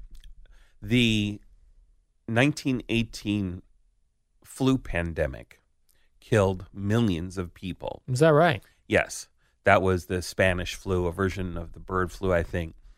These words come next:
Speaker 1: Yeah, if you Google it out.
Speaker 2: Google it.
Speaker 1: That was a true pandemic. Millions,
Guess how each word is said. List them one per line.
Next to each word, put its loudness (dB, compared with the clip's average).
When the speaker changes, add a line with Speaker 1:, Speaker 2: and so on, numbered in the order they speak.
Speaker 1:
Yeah, 4
if 0
you 0
Google 2
it 2
out. -2
Speaker 2:
Google 6
it. -6
Speaker 1:
That 8
was 4
a -8
true -2
pandemic. -6
Millions, -2